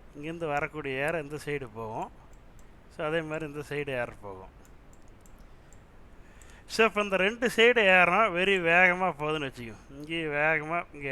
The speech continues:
ஏர் வெளியில போகுது, இங்கேயும் வேகமா ஏர் வெளியில போச்சுன்னா, so, அப்ப என்ன பண்ணும்? இங்க உள்ள காத்தை வேகமா இங்க தள்ளிட்டு போயிரும், இது இங்க தள்ளிட்டு போயிரும். அப்ப இந்த இடத்துல என்ன கிரியேட் ஆகும்னா, இங்க வந்து லோ ப்ரெஷர் கிரியேட் ஆகும்.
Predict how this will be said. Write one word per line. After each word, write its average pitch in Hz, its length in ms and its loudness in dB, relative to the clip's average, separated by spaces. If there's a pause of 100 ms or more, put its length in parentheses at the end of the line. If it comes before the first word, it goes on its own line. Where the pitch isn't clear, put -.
(100)
ஏர் 139 160 -2
வெளியில 127 340 -8
போகுது, 135 300 -10
இங்கேயும் 139 340 -8
வேகமா 135 380 -2 (420)
ஏர் 131 160 -4
வெளியில 120 340 -6
போச்சுன்னா, 110 440 -10 (760)
so, 175 160 -2
அப்ப 165 200 -4
என்ன 196 120 8 (100)
பண்ணும்? 175 380 4 (400)
இங்க 156 120 -8 (100)
உள்ள 196 120 2 (160)
காத்தை 175 300 4 (160)
வேகமா 170 440 4
இங்க 151 200 -4
தள்ளிட்டு 143 400 -6
போயிரும், 156 280 -6
இது 147 160 -8
இங்க 139 200 -8
தள்ளிட்டு 127 320 -8
போயிரும். 113 180 -10
அப்ப 151 180 -6
இந்த 147 160 -10
இடத்துல 170 300 -4
என்ன 147 160 0 (100)
கிரியேட் 127 360 -6
ஆகும்னா, 110 280 -8 (960)
இங்க 160 120 -8 (100)
வந்து 180 140 -6 (120)
லோ 175 100 0 (200)
ப்ரெஷர் 151 400 -8
கிரியேட் 117 340 -8
ஆகும். 98 260 -12